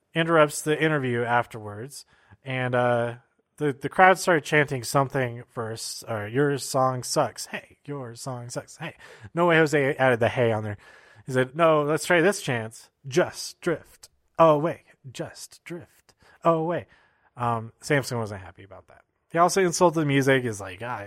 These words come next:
you took all your, it sucks. Your music,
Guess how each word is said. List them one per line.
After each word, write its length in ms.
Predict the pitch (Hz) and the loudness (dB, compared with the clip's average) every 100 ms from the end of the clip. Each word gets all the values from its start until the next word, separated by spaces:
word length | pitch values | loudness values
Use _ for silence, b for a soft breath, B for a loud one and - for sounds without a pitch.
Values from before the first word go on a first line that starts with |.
| 101 | -16
you 140 | 120 | -18
took 240 | 131 - 202 | -12 -10 2
all 120 | 156 | 2
your, 180 | 139 143 | 4 0
it 200 | 123 117 | -4 -6
sucks. 540 | - 135 - - - _ _ _ _ _ _ _ _ _ _ _ _ _ _ - | -4 -4 -6 -14 -16 _ _ _ _ _ _ _ _ _ _ _ _ _ _ -12
Your 100 | 123 | -4
music, 300 | 151 127 | -2 -4